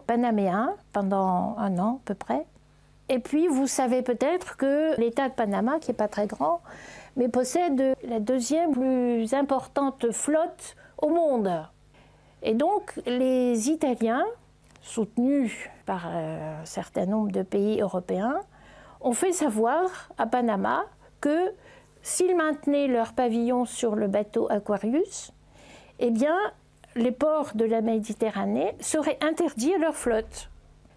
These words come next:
Ça s'appelle mettre la pression, faire du chantage.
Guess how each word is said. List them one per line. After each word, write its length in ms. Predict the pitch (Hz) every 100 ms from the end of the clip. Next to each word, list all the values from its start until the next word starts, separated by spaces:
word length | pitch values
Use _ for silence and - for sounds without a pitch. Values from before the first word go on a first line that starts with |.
| - _
Ça 160 | - 233
s'appelle 680 | 233 226 311 359 403 392 - -
mettre 380 | 269 339 - 277
la 120 | 240
pression, 680 | - 359 349 - 285 233 220 - - - -
faire 260 | - - 247
du 120 | 254
chantage. 840 | 262 320 294 233 180 170 196 -